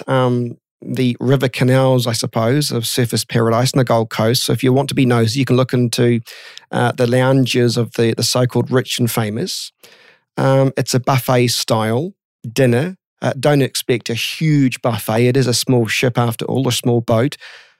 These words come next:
But once again, this is something that I would say ten out of ten. You can't fault it. It's got everything that you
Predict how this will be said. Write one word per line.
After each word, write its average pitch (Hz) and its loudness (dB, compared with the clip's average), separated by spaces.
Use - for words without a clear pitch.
But 170 2
once 135 0
again, 143 2
this 139 0
is 160 2
something 131 0
that 127 2
I 127 4
would 131 0
say 127 0
ten 123 2
out 127 4
of 147 -2
ten. 180 0
You 127 -4
can't 160 -2
fault 196 -2
it. 117 0
It's 139 -2
got 143 -2
everything 151 2
that 135 -2
you 127 2